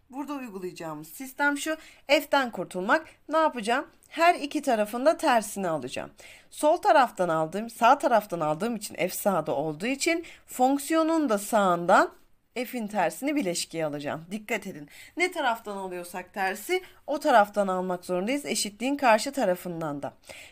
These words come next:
Peki kendisiyle tersi birim fonksiyon mu? Evet, yani burada sadece kim kaldı? G X kaldı. Peki G X'i nasıl bulacağız? Dört x artı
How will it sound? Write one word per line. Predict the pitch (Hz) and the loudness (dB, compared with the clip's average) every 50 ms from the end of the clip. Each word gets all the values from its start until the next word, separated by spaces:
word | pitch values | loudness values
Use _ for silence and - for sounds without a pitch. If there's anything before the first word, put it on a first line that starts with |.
| _ | _
Peki | - 330 330 320 247 - - - _ _ _ | -6 -6 -4 -4 -6 -6 -6 -10 _ _ _
kendisiyle | - 254 240 247 262 262 - - 330 320 330 320 | 0 0 0 0 0 -4 -6 -6 0 2 2 4
tersi | 330 339 311 311 311 311 294 269 | 4 6 6 6 4 2 -2 -2
birim | 311 320 339 349 | -2 -2 -4 0
fonksiyon | 339 330 311 311 311 - - 311 302 294 294 294 | 2 2 2 2 0 -2 -2 0 2 2 2 2
mu? | 302 330 370 381 - - _ _ _ | 2 2 0 0 -4 -10 _ _ _
Evet, | 247 233 185 151 143 - - | -2 -2 -2 -2 -4 -6 -4
yani | 196 196 190 180 180 190 190 | -2 0 0 0 0 -2 -4
burada | 240 262 233 262 262 | -4 -2 -2 -2 -2
sadece | - 294 277 269 226 247 262 | 2 4 4 4 4 0 -4
kim | - - 320 294 285 | -6 -4 -4 -4 0
kaldı? | 269 233 202 196 196 196 311 359 359 - - - _ _ _ _ _ _ _ _ _ _ _ - 170 | 4 4 6 6 6 6 4 4 4 0 -10 -20 _ _ _ _ _ _ _ _ _ _ _ -20 -16
G | 165 226 240 247 240 | -10 -8 -6 -6 -6
X | 202 - - - | -8 -10 -12 -12
kaldı. | - 180 160 139 135 - 143 143 _ - - - - _ | -10 -8 -8 -8 -8 -10 -14 -18 _ -20 -20 -20 -18 _
Peki | - 311 285 302 277 | -8 -6 -6 -4 -4
G | 240 294 302 | -2 -2 -2
X'i | 311 294 - - 330 | -2 -4 -4 -4 -4
nasıl | 349 349 339 349 285 | -4 -4 -4 -4 -6
bulacağız? | 269 247 226 190 185 190 302 - - - - - - _ - 208 | -4 -4 -4 0 2 4 4 2 0 -6 -20 -20 -20 _ 0 2
Dört | 277 330 370 349 - | 4 4 4 2 0
x | 339 - - - | -4 -4 0 2
artı | 294 277 240 - - 196 - | 2 2 2 0 -4 -8 -12